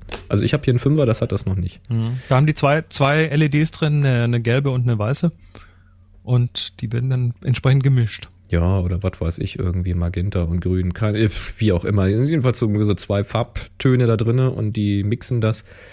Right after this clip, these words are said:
Speaker 1: Und die Kamera nimmt halt das Bild auf und dann analysiert sie
Speaker 2: <clears throat>
Speaker 1: halt den Weißabgleich und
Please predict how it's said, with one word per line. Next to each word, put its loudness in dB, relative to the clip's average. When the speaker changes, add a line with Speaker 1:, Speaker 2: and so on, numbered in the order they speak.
Speaker 1:
Und 0
die 0
Kamera 2
nimmt 0
halt 0
das -2
Bild 0
auf -2
und -2
dann -2
analysiert 2
sie 2
Speaker 2:
<clears throat> -
Speaker 1:
halt 0
den 0
Weißabgleich 0
und -4